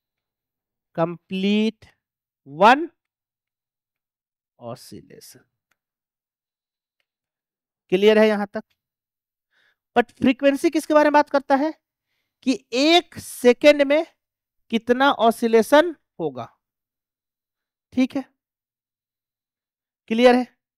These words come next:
एक एग्जांपल के तौर पे समझो कि यहां से यहां आने तक, पीला वाला तक खत्म होने तक एक सेकंड लगा। कितना लगा? एक सेकंड। तो बताओ यहां पे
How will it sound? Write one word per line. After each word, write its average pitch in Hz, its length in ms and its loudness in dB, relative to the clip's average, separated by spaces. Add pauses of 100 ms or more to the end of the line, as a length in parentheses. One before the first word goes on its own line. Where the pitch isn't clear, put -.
(480)
एक 294 160 4
एग्जांपल 247 440 2
के 240 60 -8
तौर 220 140 -8
पे 185 100 -12
समझो 127 320 -16 (1700)
कि 302 40 0
यहां 240 760 2
से 254 220 0 (1040)
यहां 202 480 -2
आने 190 320 -2
तक, - 300 -14 (260)
पीला 202 220 2
वाला 202 140 4
तक 190 180 -8
खत्म 160 240 -12
होने 135 140 -16
तक 127 140 -14 (120)
एक 170 160 -4
सेकंड 117 360 -14
लगा। 110 120 -16
कितना 208 280 -6
लगा? 233 280 4 (600)
एक 151 240 -10
सेकंड। - 320 -20 (920)
तो 220 40 -8
बताओ 262 280 4
यहां 277 220 0
पे 277 140 -8